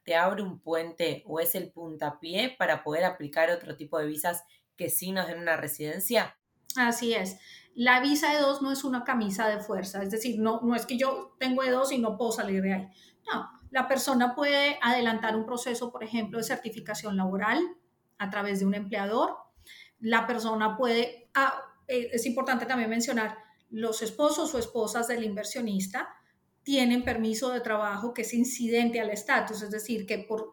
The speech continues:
Speaker 2: el esposo o la esposa tener un estatus de inversión, el, el cónyuge también tiene permiso de trabajo. Y ese permiso de trabajo sí es un permiso de trabajo abierto, es decir,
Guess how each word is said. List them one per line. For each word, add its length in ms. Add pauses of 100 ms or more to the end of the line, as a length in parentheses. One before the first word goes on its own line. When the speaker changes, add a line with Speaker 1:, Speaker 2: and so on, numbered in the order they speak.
Speaker 2:
el 140
esposo 460
o 40
la 100
esposa 300
tener 300
un 100
estatus 380
de 60
inversión, 1160
el, 420
el 140
cónyuge 380
también 600
tiene 320
permiso 400
de 60
trabajo. 500
Y 140
ese 180
permiso 420
de 60
trabajo 320
sí 140
es 120
un 240
permiso 500
de 60
trabajo 340
abierto, 580
es 100
decir, 360